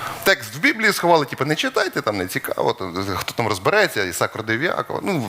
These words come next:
розумієте. Так само і про всі класні речі. Все трошки сховано. Але зараз цього вже не зупинити.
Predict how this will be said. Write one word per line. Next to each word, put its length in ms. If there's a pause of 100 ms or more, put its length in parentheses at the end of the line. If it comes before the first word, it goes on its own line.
розумієте. 540 (440)
Так 160
само 300
і 60
про 160
всі 400 (280)
класні 360
речі. 380 (220)
Все 220
трошки 400
сховано. 520 (460)
Але 400 (120)
зараз 280
цього 220
вже 140
не 60
зупинити. 520